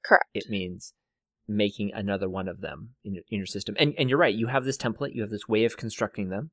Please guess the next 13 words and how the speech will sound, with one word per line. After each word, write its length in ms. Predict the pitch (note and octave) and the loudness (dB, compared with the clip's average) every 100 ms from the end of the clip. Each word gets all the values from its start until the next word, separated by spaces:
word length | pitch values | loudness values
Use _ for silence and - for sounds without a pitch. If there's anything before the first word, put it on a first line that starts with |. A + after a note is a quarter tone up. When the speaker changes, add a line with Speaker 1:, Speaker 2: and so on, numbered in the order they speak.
| _ | _
Speaker 2:
All 160 | A2 A2+ | 6 6
that's, 360 | B2 B2 - - _ - | 6 2 -2 -16 _ 0
all 100 | G#2+ | 2
that's 220 | C#3+ - | 2 4
great. 240 | F3+ G#2+ - - - - | 6 6 2 -16 -18 0
But 180 | - - - - | 0 0 -6 -12
if 160 | G#2 | -6
you 60 | A#2 | -2
want 260 | B2+ F#3 | 0 -2
to 100 | - | -2
relate 380 | D#3 B2+ A2+ - | -2 0 -2 -2
two 260 | - B2+ A2+ | -8 -4 -4
together, 560 | G#2+ G2 F#2 - - | -4 -4 -4 -6 -12